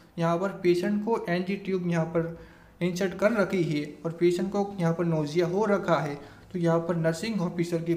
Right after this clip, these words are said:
फर्स्ट रिस्पॉन्सिबिलिटी होती है कि जो एनजी tube है उसकी पेटेंसी check करेगा और उसमें कोई obstruction है वो भी check करेगा। आपको यहाँ पर सी option है वो correct होगा। Next question, the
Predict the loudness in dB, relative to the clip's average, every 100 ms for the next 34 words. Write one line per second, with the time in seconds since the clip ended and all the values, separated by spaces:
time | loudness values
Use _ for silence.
0 | 0 -2 0 -4 -2 -2 0 0 -2 -2
1 | -2 -2 0 0 0 -4 -10 -12 -2 4
2 | 4 4 -2 -2 0 0 0 -2 -8 -8
3 | -4 -4 -4 -6 -6 -2 0 0 0 -4
4 | -8 -4 -2 -2 -4 0 2 4 2 -2
5 | -2 0 0 0 -4 -12 -20 -14 0 2
6 | 2 -2 -4 -4 -8 -8 -8 -8 -8 -12
7 | -20 -20 -6 -4 -2 0 2 2 -2 -2
8 | 0 2 0 -4 -8 -8 -10 -8 -6 -6
9 | -8 -10 -10 -12 -18 -20 -20 _ -20 -20
10 | -20 -20 _ _ -20 -20 -20 -20 -20 -20
11 | -20 -4 -2 -2 -4 -8 -8 -8 -6 -6
12 | -6 -14 -20 -20 -16 -10